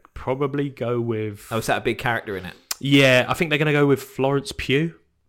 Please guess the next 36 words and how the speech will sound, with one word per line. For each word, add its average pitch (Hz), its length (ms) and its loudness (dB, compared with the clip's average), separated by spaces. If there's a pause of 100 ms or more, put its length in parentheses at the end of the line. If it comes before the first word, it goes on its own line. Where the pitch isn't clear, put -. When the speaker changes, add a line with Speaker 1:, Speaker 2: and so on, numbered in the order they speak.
(240)
Speaker 1:
So, 113 800 0
Speaker 2:
Of 113 60 -2
course 117 180 -2
they 113 100 -2
are. 113 60 0
Speaker 1:
um, 110 300 -8 (600)
because 127 540 2
she's 113 260 -4
everywhere. 110 360 0 (160)
Another 147 300 6
film 113 280 2
I've 104 140 0
seen 110 480 0
l-, 113 120 -6
uh, 113 40 0
last 110 360 0
year, 113 100 8
Speaker 2:
Really 156 80 2
Speaker 1:
just 151 180 6
to - 60 0
Speaker 2:
good, - 20 0
Speaker 1:
go 123 120 6
back 110 200 0
for, 113 60 -6
Speaker 2:
but 113 80 -4
Speaker 1:
like, 107 140 -4
two 127 200 0
seconds. 104 400 -4
Don't 120 200 2
worry, 101 200 -2
darling. 101 340 -4 (380)
Also, 123 520 2
don't 123 300 4
worry 113 180 6
about 101 260 -4
it. - 260 -8